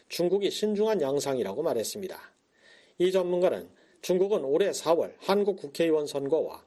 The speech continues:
십일월 미국 대통령 선거 결과를 보고 한국과의 관계 설정에 나서려는 분위기라고 전했습니다.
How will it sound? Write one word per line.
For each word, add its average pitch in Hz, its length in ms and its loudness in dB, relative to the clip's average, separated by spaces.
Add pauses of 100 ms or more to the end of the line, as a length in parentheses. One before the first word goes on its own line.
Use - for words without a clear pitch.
(360)
십일월 185 520 0
미국 180 340 0
대통령 175 500 0
선거 170 360 0
결과를 151 480 2
보고 151 340 -2
한국과의 190 580 2
관계 160 320 0
설정에 160 460 0
나서려는 151 680 0
분위기라고 127 480 0
전했습니다. 110 580 -6